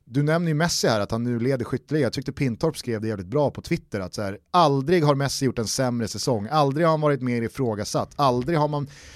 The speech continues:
på riktigt slagit fast att nu är det väl ändå på väg att ta slut här. Nu, nu,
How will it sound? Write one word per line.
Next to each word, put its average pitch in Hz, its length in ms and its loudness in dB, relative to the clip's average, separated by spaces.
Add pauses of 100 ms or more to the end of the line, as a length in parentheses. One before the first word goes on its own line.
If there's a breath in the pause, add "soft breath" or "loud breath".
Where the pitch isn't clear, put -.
(360 loud breath)
på 165 120 4
riktigt 147 320 2
slagit 139 360 4
fast - 360 0
att 127 100 0
nu 151 340 2
är 139 140 2
det 135 80 4
väl 135 140 4
ändå 120 260 2
på 113 120 -2
väg 113 260 0
att 104 80 -4
ta 113 100 -4
slut 143 360 2
här. 92 80 -2
Nu, 143 260 2
nu, 156 360 0